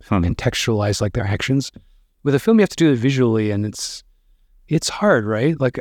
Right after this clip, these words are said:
Speaker 2: I, I started not enjoying the performances at the end. Uh, you know, I know that the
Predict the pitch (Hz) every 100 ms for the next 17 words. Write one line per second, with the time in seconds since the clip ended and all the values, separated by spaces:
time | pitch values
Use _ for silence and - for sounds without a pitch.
0 | - 135 156 - - _ - - 180 165
1 | 156 - 135 135 160 151 135 143 143 139
2 | - 123 - 135 135 113 110 107 98 113
3 | 104 107 87 110 101 101 80 _ _ -
4 | 113 107 101 110 120 131 139 139 127 127